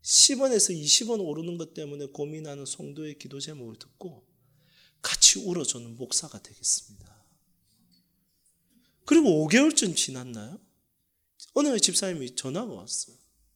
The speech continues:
"아, 집사님, 뭐, 오늘 목요일인데 웬일입니까?" "아, 목사님." 그분 연세가 많으시거든요. "아, 목사님, 십 원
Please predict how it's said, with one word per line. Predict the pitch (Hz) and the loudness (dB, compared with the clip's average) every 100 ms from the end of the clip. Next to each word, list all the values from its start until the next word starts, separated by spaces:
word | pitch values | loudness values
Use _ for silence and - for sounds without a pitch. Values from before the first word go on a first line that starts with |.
| _ _ _ _ _ _ _ _ | _ _ _ _ _ _ _ _
"아, | 226 254 | -2 0
집사님, | 233 233 262 262 220 | 0 0 0 0 -2
뭐, | 190 190 196 | -2 -2 -2
오늘 | 214 214 185 | -2 0 -2
목요일인데 | 165 170 185 220 196 156 139 | -4 -4 -2 -2 -2 -4 -6
웬일입니까?" | 156 185 190 151 127 - 131 123 113 _ _ _ _ | -4 -4 -6 -8 -14 -18 -20 -20 -20 _ _ _ _
"아, | 160 185 175 - _ | -12 -10 -12 -18 _
목사님." | 135 139 202 - 269 277 208 143 135 156 | -18 -14 -8 -6 -6 -8 -10 -12 -16 -12
그분 | 165 196 214 202 160 | -2 0 0 -2 -2
연세가 | 170 220 190 | 0 0 -2
많으시거든요. | 135 117 131 - 175 180 _ _ _ _ _ _ - _ | -6 -8 -4 -4 -4 -12 _ _ _ _ _ _ -20 _
"아, | - 175 | -8 -6
목사님, | 175 135 202 - 277 269 214 147 139 151 165 _ - - _ _ _ _ _ _ _ _ | -6 -6 -4 -4 -4 -6 -8 -12 -14 -18 -20 _ -14 -14 _ _ _ _ _ _ _ _
십 | - - 269 | -10 -8 -4
원 | 277 | 0